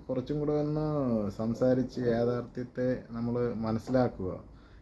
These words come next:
എന്താണ് ഭവിഷ്യത്ത്. അപ്പോൾ അങ്ങനെ ഒന്ന് ആലോചിച്ചിട്ട് കാര്യങ്ങൾ ചെയ്യുക. ആവശ്യമില്ലാത്ത കാര്യങ്ങൾ നമ്മൾ കുറച്ചും കൂടെ മാറ്റി വയ്ക്കുക, അത്യാവശ്യമല്ലെങ്കിൽ. തീരെ ഇപ്പോൾ ഹോസ്പിറ്റൽ കേസോ കാര്യങ്ങളാണെങ്കിൽ ഓക്കെ, പലതും നമുക്ക് പറഞ്ഞ് ആൾക്കാരുടെ അടുത്ത് പറഞ്ഞു കഴിഞ്ഞാൽ അവർ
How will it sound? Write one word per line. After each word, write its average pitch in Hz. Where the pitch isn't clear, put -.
എന്താണ് 107
ഭവിഷ്യത്ത്. 98
അപ്പോൾ 101
അങ്ങനെ 117
ഒന്ന് 123
ആലോചിച്ചിട്ട് 123
കാര്യങ്ങൾ 117
ചെയ്യുക. 92
ആവശ്യമില്ലാത്ത 110
കാര്യങ്ങൾ 117
നമ്മൾ 117
കുറച്ചും 110
കൂടെ 113
മാറ്റി 104
വയ്ക്കുക, 92
അത്യാവശ്യമല്ലെങ്കിൽ. 98
തീരെ 92
ഇപ്പോൾ 107
ഹോസ്പിറ്റൽ 110
കേസോ 113
കാര്യങ്ങളാണെങ്കിൽ 113
ഓക്കെ, 95
പലതും 98
നമുക്ക് 117
പറഞ്ഞ് 110
ആൾക്കാരുടെ 110
അടുത്ത് 113
പറഞ്ഞു 117
കഴിഞ്ഞാൽ 120
അവർ 117